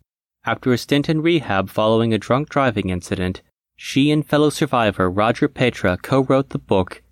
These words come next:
You Can't Run from Pasta Fun, Recovery After the Breadsticks Bombing. You Can't Run topped the New York Times bestseller list from April to June of two thousand seven.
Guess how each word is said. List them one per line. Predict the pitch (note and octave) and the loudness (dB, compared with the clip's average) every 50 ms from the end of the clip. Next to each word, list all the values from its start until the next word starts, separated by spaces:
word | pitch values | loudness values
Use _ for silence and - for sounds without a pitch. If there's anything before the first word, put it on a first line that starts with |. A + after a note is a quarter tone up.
| _ _ _ | _ _ _
You | A2+ A2+ B2 | 2 2 2
Can't | B2 - - - C3+ C#3 - - - | 2 0 -2 -2 0 0 -2 -2 -2
Run | B2+ A#2 G#2+ F#2+ F#2 F#2 | 0 2 2 2 0 0
from | - - G#2+ G2 | -2 -2 -2 -2
Pasta | - A2 A2 G#2+ G#2 - - B2 | -2 -2 -2 -2 -2 -2 -4 -6
Fun, | - - - C3 A2+ G2 F#2 F2+ F#2 - - _ _ _ _ _ _ - | -4 -2 0 0 2 2 0 -2 -4 -6 -10 _ _ _ _ _ _ -6
Recovery | B2 - - - C#3 A#2+ - G2 F#2+ F#2 F2+ | -6 -4 0 0 0 0 2 0 2 2 2
After | F2+ F2+ F2+ - - | 0 0 -2 -2 -4
the | G#2+ - G#2+ | -2 -2 -2
Breadsticks | - A#2+ A#2 A#2 A2 - - G2+ F2+ - - - | 0 0 0 0 0 -2 -2 -4 -4 -4 -6 -4
Bombing. | - F#2+ F2+ F2+ F2+ F2 F2 F2 F2 - _ _ _ _ _ _ _ _ _ _ _ | -2 0 0 0 0 -2 -6 -8 -10 -12 _ _ _ _ _ _ _ _ _ _ _
You | A#2 A#2 C3 D3 | 0 2 2 2
Can't | - - - D3+ D#3+ - | 0 0 0 0 0 -2
Run | - C3+ C3+ C3 A#2+ G2+ F#2 F2+ F#2 F2+ | -2 -2 0 0 2 2 0 0 -2 -4
topped | - - - B2 B2+ C3 - - - _ | -6 -4 -2 -2 -2 -2 -4 -12 -6 _
the | A2 | -2
New | G2 G2+ | 0 2
York | G#2+ A2+ B2 C#3+ D3+ D3 - | 2 2 2 2 0 0 -4
Times | - - B2 A2+ A2 G2+ F#2+ | -4 -2 0 0 0 -2 -2
bestseller | - - C3 C3+ C3+ - - - - C3+ A2 G2 F#2 | -2 -2 -2 -2 -2 -6 -6 -4 0 0 2 2 0
list | F2+ F2 F2 F2 - - | 0 -2 -2 -4 -6 -12
from | - - - G2+ G2 - | -8 -4 -4 -4 -2 -2
April | B2 A#2 A#2 - - C#3 C3+ | -2 -4 -2 0 0 0 2
to | - D3 | 0 0
June | C3 - - C#3+ C3 G#2+ F#2+ F2+ | 0 0 0 0 2 2 0 0
of | F2+ F2+ - | -2 -2 -4
two | - - B2+ B2 | -2 -2 0 0
thousand | - G#2 F2+ F2+ E2+ - - | 2 0 0 0 -2 -4 -8
seven. | F2 - - A2 G2+ G2 F2+ E2+ F2+ - | -6 -2 -2 -2 -2 -2 -4 -8 -8 -12